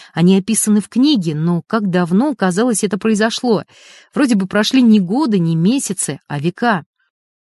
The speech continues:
«Ты прав», сказал Сергей другу и налил в стакан лимонад. «Это кино.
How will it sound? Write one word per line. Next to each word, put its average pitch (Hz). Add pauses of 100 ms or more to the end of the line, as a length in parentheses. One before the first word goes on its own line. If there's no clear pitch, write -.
(140)
«Ты 403
прав», 208 (100)
сказал 180
Сергей 185
другу 220
и 196
налил 190
в 196
стакан 196
лимонад. 180 (200)
«Это 254
кино. 196